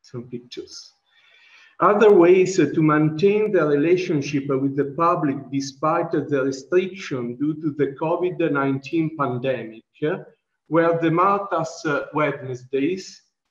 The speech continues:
weekly scientific and cultural dissemination events, uh, broadcast in live streaming, uh, through our YouTube channel and Facebook page, and, uh,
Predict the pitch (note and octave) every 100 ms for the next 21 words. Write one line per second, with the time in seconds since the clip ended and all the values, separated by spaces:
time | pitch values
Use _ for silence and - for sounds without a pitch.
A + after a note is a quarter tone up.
0 | _ _ _ D3+ F3 F3+ F#3 E3 - E3
1 | D#3 D3+ - G#3 - G#3 F3 C#3+ C3+ E3+
2 | E3+ E3+ F3+ D#3 C3+ C#3+ - D#3 D3 D3+
3 | E3 D#3+ D3+ C3+ C3+ D3+ D3+ D3+ - C#3
4 | C3 C#3+ D#3+ - - D#3+ D#3+ - - C#3
5 | B2+ C#3+ C#3 - - F#3 G3 D#3+ A#2+ A2
6 | G#2+ G2+ - _ _ _ _ E3+ E3+ E3
7 | D#3+ D#3+ C#3 B2+ E3+ F3+ - F#3 D#3 D3
8 | - D#3 D#3 D#3+ D3+ C#3+ C#3 C3+ B2 B2+
9 | D#3 D#3 D3 C#3 C#3 C#3+ A#2+ G#2+ G#2 -
10 | D3+ G3+ - - _ _ _ _ _ _
11 | _ _ _ _ _ D3 E3+ E3+ D3 E3
12 | D#3+ C3 -